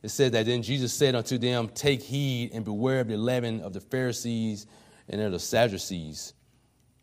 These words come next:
So only a small amount of yeast can influence a large amount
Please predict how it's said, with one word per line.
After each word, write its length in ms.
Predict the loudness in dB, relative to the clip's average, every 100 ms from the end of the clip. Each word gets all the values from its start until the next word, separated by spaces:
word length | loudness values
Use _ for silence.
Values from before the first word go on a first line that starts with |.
| -20
So 120 | -8 -2
only 640 | 4 8 8 6 4 2 -6
a 140 | -6 -6
small 720 | -6 -4 2 6 8 8 8
amount 300 | 6 6 6
of 160 | 2 -4
yeast 560 | -6 -6 -8 -10 -14 _ _ -20 -20 -20 _ _ _
can 140 | -2 -2
influence 440 | 0 0 0 0
a 80 | -4
large 480 | -2 2 2 2 -2
amount 380 | -4 -2 -4